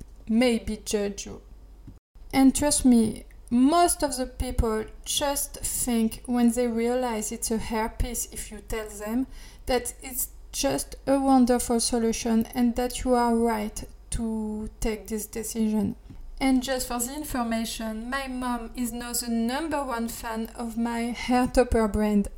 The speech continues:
<laughs> So the most important thing is that you assume what you want and that you are proud of what you do, and then people will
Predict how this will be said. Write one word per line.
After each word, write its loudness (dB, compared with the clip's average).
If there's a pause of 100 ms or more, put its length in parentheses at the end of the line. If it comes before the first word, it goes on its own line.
<laughs> -2 (720)
So 0
the 4
most 8
important 6
thing 0
is -6
that -2
you 0 (100)
assume -2
what -8
you -6
want 2
and 4
that -4
you -4
are 0
proud 2
of -2
what 2
you -6 (120)
do, -4 (440)
and 8
then 4
people 4
will 0